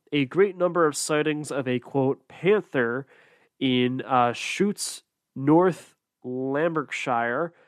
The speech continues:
steer-, uh, stirred locals and began, uh, to send in reports and sightings to the local press and news medias.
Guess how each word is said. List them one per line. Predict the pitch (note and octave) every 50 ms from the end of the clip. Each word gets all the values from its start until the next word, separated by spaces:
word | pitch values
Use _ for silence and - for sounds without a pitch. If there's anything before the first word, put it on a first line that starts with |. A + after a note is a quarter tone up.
| _ _ _ _
steer-, | - - - - - - - - E3+ E3+ E3 E3 E3 E3 E3 D#3 C#3
uh, | D3 C#3 C3+ B2+
stirred | - - - - F#3 F#3 F#3 F#3 D#3+ C#3
locals | D3 D#3+ E3 D#3+ - D#3+ D#3 D#3 D#3 C#3+
and | C#3+ C#3 C3+
began, | C3 C3 B2 C#3 C3 C3 B2+ C3 B2+ C3 B2
uh, | A#2+ B2+ B2 B2 B2 B2 A#2+ A#2+
to | - - - C3+ B2+ B2 B2 B2 B2 C3 B2 - _ _ _ _ _
send | - - - - - D#3 D#3+ D#3+ D3+
in | C#3+ C3+ C3+
reports | C#3 C3 - - - D#3+ D#3+ D#3 -
and | C#3 B2+
sightings | - - D3 C3+ B2+ C3 C3 B2 -
to | - C#3
the | C3 B2+
local | A#2 B2 B2+ A#2+ - B2+ A#2
press | - - - B2 A#2+ A2 -
and | - A2 A#2+ A2+ G#2+ A2+
news | B2 D#3+ F#3 E3
medias. | C3+ C#3 C3 B2 A#2 G2+ F2 F2+ -